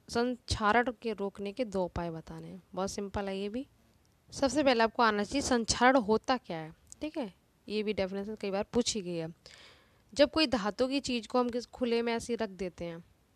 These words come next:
तो ऑक्सीजन से क्रिया करके क्या आती है, संपर्क में आके वो संक्षारित हो जाती है, आसपास आर्द्रता मिल जाता है, अम्ल इनसे क्रिया करके संक्षारित हो जाती है। इस प्रक्रिया,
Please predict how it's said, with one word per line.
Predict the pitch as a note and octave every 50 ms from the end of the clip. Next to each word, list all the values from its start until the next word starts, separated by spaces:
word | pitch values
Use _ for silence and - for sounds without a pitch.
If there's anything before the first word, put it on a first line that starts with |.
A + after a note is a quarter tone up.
| _ _ _ _ _ _ _ _ - -
तो | -
ऑक्सीजन | - - A#3 - - C4+ C4+
से | B3+ C4+ C4
क्रिया | - - G#3+ G#3+ G3+
करके | - G#3 A3 A3
क्या | G#3 - B3+ B3
आती | A#3 - -
है, | G3+
संपर्क | - A3 F#3+ - G#3+ A3
में | G#3 G#3
आके | G#3 - B3
वो | B3 C4
संक्षारित | - - A#3+ A3 G#3+ - - - G#3+ A3 A#3 - A3+
हो | G3
जाती | E3+ D#3+ D#3 - - E3
है, | E3 E3 E3+ - _ - - - - - - - - - -
आसपास | - G#3 G#3 - - G3+ G3+ G3+
आर्द्रता | - - G3 F#3+ F3+ F#3 - G#3
मिल | G3+ G3 F#3+ F#3+
जाता | F#3+ F#3 F#3 - F#3
है, | - -
अम्ल | G3 G3 G3 F#3+ F#3+
इनसे | F#3+ F3+ G3+ G#3 G#3 G3 G#3+
क्रिया | - - G3 G3+
करके | F#3+ G3 G3 - - D#4 F#4 - _ _ _ -
संक्षारित | - A3 G#3 G#3 F3+ G3 G3+ G3 G3+ -
हो | G3+
जाती | F3+ F3+ E3+ E3 - F3 E3+
है। | F3 F3 - - - - - - _ -
इस | C#4+ -
प्रक्रिया, | - - G#3+ G#3+ G#3+ G#3